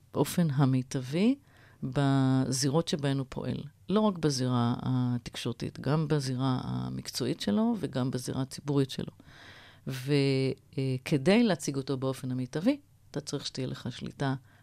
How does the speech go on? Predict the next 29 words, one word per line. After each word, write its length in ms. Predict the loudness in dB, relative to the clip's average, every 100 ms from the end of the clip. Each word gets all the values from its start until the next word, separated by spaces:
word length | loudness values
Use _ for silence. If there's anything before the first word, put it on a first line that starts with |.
| -4
מלאה 480 | 0 0 0 0 0 -2 -14 -20 -20 -4
על, 280 | 0 2 2
אה, 600 | 2 2 2 0 2 6
המידע 480 | 6 6 4 2 0 -6 _ -12 -4
שקשור 1400 | 0 2 2 0 -2 -4 -2 0 -2 -2 -2 4 6 8
אליו 220 | 6 2 -2 -6 -4
ושגלום 1700 | -4 -2 2 2 2 0 -2 -4 0 0 0 0 4 8 8 8
בו, 180 | 6 4 2 -16 -20 -20 -20 -12 -8
ואנחנו, 1000 | -2 0 2 2 0 0 -4 -6 -10 -10 _ _ _ _ _ -4
אני 100 | 2
לא 100 | 4
הראשונה 460 | 4 2 2 2 2
שאומרת 380 | 2 2 2
את 60 | 0
זה, 80 | 0
כבר 180 | 0 2
אמרו 180 | 2
את 60 | 2
זה 80 | 0
לפניי, 440 | -2 0 2 4
מידע 360 | 2 2 4 2
זה 120 | 2
כוח, 440 | 0 2 2 0
אז 120 | -8 -8
ככל 340 | -6 0 0
שיש 320 | -2 -6 -6
לך 120 | -6
יותר 280 | -4 -2 0
מידע, 300 | 0 0 -2